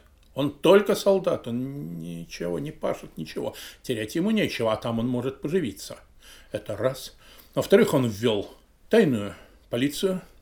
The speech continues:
которая занималась тем, что заговоры рассматривала. И он ввел внешнюю разведку. Ни разу он не нападал ни на кого,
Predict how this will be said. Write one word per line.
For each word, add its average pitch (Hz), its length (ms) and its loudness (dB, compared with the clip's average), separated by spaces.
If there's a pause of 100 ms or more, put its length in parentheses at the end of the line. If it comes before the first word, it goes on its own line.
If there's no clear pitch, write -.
(460)
которая 143 320 2
занималась 135 380 4
тем, 135 140 0
что 120 300 -2 (240)
заговоры 117 640 2
рассматривала. 117 880 -6 (560)
И 117 80 -12
он 180 200 4
ввел 196 300 2
внешнюю 104 500 -8
разведку. 135 520 -12 (580)
Ни 143 120 4
разу 127 540 4
он 170 240 0
не 151 120 0
нападал 127 560 0
ни 107 100 -4
на 107 140 -4
кого, 110 480 -4